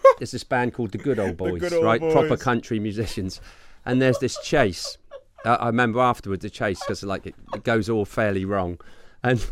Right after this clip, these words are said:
Speaker 2: <laughs> they're being chased in this. <laughs> The, the Good Old Boys are in, like, a R V, I think, or a, or a van of
Speaker 1: They're,
Speaker 2: some
Speaker 1: like, in a
Speaker 2: description.
Speaker 1: big Winnebago, like a
Speaker 2: And
Speaker 1: big sort of, like,
Speaker 2: and
Speaker 1: caravan.
Speaker 2: and before the, the brothers took off, the Blues Brothers took off, they,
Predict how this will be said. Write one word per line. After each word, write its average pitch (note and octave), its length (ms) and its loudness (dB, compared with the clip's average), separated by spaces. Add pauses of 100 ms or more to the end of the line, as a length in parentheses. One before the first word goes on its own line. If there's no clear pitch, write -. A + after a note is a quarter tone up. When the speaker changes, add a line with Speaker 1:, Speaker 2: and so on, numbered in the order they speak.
(140)
Speaker 2:
<laughs> - 140 -20
they're C#3+ 120 -2
being F3 320 6
chased D#3 420 2
in C3+ 140 2
this. - 260 -4
<laughs> - 60 -10
The, D#3 440 4
the D#3 120 -2
Good F3 200 4
Old C#3+ 160 4
Boys B2+ 260 4
are A#2 40 0
in, A#2 60 0
like, A#2+ 200 0
a A2 80 -2 (240)
R B2+ 220 6
V, C3+ 240 4
I G2 60 2
think, G#2 320 -2
or G2+ 160 0
a, F#2 160 2
or A2+ 160 4 (600)
a G2+ 140 -8
van A#2 400 4
of G2+ 80 -4
Speaker 1:
They're, D#3 100 6
Speaker 2:
some D#3 100 4
Speaker 1:
like, D#3 140 4
in D#3+ 80 0
a D3 60 4
Speaker 2:
description. C#3 260 0
Speaker 1:
big C#3 40 -4
Winnebago, B2+ 600 0
like A2 200 -6
a B2 60 -2
Speaker 2:
And C3+ 80 2
Speaker 1:
big C#3 100 0
sort C3+ 160 -2
of, A2 60 -4
like, G#2+ 180 -6 (440)
Speaker 2:
and C3+ 160 4
Speaker 1:
caravan. G#2+ 500 -4
Speaker 2:
and C3 120 2
before C#3 300 0
the, A#2+ 120 -2 (240)
the A2 200 -2 (340)
brothers G#2+ 320 -2
took - 220 -8
off, G2 160 -2
the G2 80 -12
Blues G2 280 -2
Brothers F#2 320 -8
took - 220 -8
off, F#2+ 240 -4
they, G2 200 -4